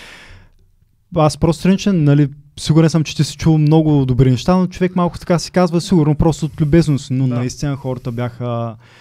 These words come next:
Speaker 1: много им беше харесало.
Speaker 2: Ами вече
Speaker 1: И това
Speaker 2: знам.
Speaker 1: няколко дни подред
Speaker 2: Да.
Speaker 1: го чувах на работа, след това, м, имах работа в свободния, пак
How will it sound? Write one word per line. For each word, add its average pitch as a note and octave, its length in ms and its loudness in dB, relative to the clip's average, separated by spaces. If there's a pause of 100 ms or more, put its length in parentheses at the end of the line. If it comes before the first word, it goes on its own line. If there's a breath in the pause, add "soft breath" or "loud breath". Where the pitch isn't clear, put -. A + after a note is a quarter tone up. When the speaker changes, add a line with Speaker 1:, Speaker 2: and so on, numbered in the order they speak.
(360 soft breath)
Speaker 1:
много C#3 180 4
им D3 80 4
беше C3 220 4
харесало. A#2 360 -2
Speaker 2:
Ами D3 60 2
вече D3+ 180 2
Speaker 1:
И - 20 0
това D3+ 140 2
Speaker 2:
знам. D#3+ 60 4
Speaker 1:
няколко E3+ 380 2
дни E3+ 180 4
подред D3+ 460 2
Speaker 2:
Да. C#3 160 -8
Speaker 1:
го C3+ 100 -2
чувах E3+ 420 -4 (120)
на A#2+ 180 -2
работа, C3+ 600 2 (380 loud breath)
след D3 240 -2 (160)
това, C3 480 0 (460)
м, C3 360 -4
имах C3+ 240 -2
работа C3+ 300 -2
в B2 120 -4
свободния, C3 560 -2
пак C3 400 -10